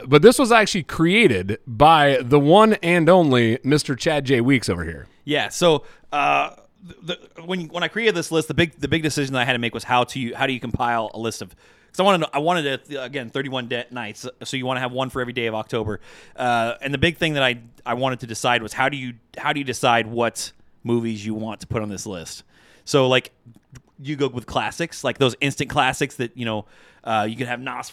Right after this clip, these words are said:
Speaker 2: Nosferatu and, and all that
Speaker 1: Mm-hmm.
Speaker 2: stuff, or do you wanna have movies that are just strictly, uh, you know,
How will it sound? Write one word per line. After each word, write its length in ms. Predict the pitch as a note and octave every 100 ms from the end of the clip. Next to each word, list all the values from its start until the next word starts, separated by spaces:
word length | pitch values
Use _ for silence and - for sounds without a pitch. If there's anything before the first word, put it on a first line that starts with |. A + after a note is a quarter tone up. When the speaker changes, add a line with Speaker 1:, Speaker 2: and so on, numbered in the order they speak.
| B2+
Speaker 2:
Nosferatu 760 | B2 A#2+ - C3+ C3 C3 B2+
and, 200 | A#2 A2+ A#2
and 120 | A#2
all 120 | A#2
that 60 | A#2+
Speaker 1:
Mm-hmm. 100 | B2
Speaker 2:
stuff, 420 | - B2+ B2+ - _
or 180 | C3 B2+
do 80 |
you 100 | C#3+
wanna 200 | C#3+ C#3
have 260 | B2+ C3 B2
movies 420 | C3 B2+ C3 A#2
that 180 | B2 A2+ -
are 420 | A2+ A2 G#2+ G#2 _ _ _
just 240 | - C3+ -
strictly, 680 | - D3+ C#3 C#3 B2 A2 - _ _ _ C#3
uh, 520 | A#2+ A2 A2 A2 G#2+
you 80 | C3
know, 100 | A#2